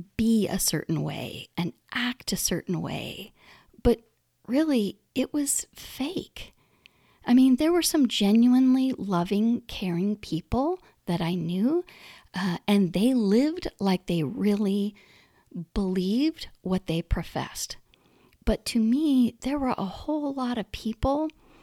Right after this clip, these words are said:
and my own experience with religion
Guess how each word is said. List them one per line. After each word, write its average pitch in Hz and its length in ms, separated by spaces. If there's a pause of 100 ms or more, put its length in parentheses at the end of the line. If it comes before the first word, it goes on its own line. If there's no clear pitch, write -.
(420)
and 196 520
my 175 380
own 202 240
experience 208 920
with 180 180 (260)
religion 208 800